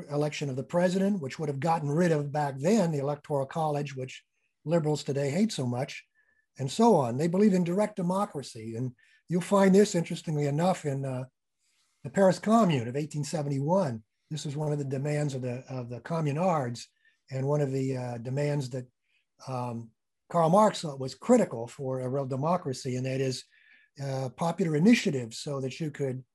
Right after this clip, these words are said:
introduce, uh, get petitions and introduce legislative questions, force them onto the issue, and referendum,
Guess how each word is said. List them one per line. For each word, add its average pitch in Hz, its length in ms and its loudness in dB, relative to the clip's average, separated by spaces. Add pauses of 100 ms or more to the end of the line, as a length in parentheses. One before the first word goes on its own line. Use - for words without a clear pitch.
(260)
introduce, 175 800 0 (540)
uh, 135 260 -8
get 131 320 -4
petitions 170 520 -2
and 143 100 -4
introduce 143 680 -4 (520)
legislative 147 500 -4
questions, 117 640 -2
force 208 300 4
them 131 160 -4
onto 127 240 -6
the 117 220 -8
issue, 147 340 -6 (580)
and 143 120 0
referendum, 165 580 4